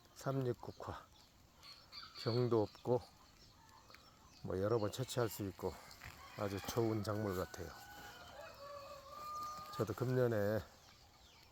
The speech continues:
작년에 심고 첫 수확하는 것들인데 여러 번 채취를 했거든요. 또 이렇게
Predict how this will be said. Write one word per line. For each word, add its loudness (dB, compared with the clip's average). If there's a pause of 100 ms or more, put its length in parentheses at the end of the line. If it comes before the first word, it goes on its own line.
작년에 8
심고 4
첫 0
수확하는 4
것들인데 4
여러 12
번 12 (200)
채취를 10
했거든요. 4 (1500)
또 0 (1700)
이렇게 -6